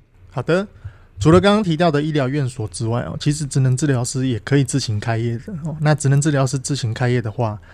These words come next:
那我们从业的场所就会在职能治疗所了。那这个职能治疗所主要就是提供治疗所所内的服务哦。那也有另外一种类型，就是你提供的服务主要不是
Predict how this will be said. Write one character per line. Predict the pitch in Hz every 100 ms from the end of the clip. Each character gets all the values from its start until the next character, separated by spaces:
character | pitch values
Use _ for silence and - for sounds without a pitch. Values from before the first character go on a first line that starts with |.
| - -
那 | 127 123 -
我 | 127
们 | 110 117
从 | - 117
业 | 131 127
的 |
场 | 113 110
所 | 113 117
就 | - 120
会 | 117
在 | 127 110
职 | -
能 | 110 107
治 | -
疗 | 107 107
所 | - - 180
了。 | 143 - - -
那 | - 185
这 | 220
个 |
职 | 156 147
能 | 143
治 | 156
疗 | 151 127
所 | 123 127
主 | - 123
要 | 147
就 | 143
是 | 131 139
提 | - 113
供 | 127 127
治 | - 175
疗 | 127 113 123
所 | - - -
所 | - 117
内 | 120
的 | 127 113
服 | - 107
务 | 120 110 -
哦。 | - 117 - - - - - - - - -
那 | 202 247 - - - - - -
也 | 143 143
有 | 160 147
另 | 185
外 | 214
一 | 196
种 | 147 127
类 | 170 131
型， | - 104
就 | 131
是 | 139 160
你 | 135 113
提 | - 127 120
供 | 156 160
的 | 135
服 | - - 110
务 | 143 120
主 | - 110
要 | 135
不 | 120 120
是 | -